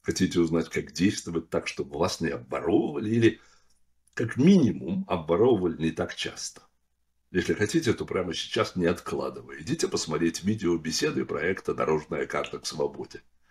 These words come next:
Это увлекательно, интересно и полное неожиданностями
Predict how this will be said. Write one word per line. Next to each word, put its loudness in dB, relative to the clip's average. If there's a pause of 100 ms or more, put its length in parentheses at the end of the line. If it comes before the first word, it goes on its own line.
(200)
Это 2
увлекательно, -2
интересно 0
и -14 (100)
полное 2 (480)
неожиданностями 0